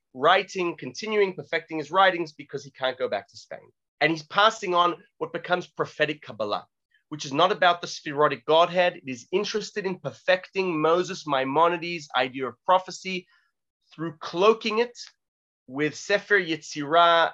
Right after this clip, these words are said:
uh, uh, uh, um, methods of meditation using the Hebrew alphabet.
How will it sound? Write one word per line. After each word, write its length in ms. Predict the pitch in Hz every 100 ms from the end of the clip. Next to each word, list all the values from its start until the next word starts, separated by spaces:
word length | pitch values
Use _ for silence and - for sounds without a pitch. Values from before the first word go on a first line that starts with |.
| -
uh, 100 | 131 -
uh, 100 | 120 -
uh, 200 | 117 - 113 113 110 107
um, 140 | 107 _ _ _ _ -
methods 920 | 139 131 185 208 - 190 147 - -
of 140 | 123
meditation 800 | 123 120 113 190 202 208 202 165
using 340 | 135 180 170 165
the 60 | 139
Hebrew 340 | 135 117 113
alphabet. 420 | 98 - - 104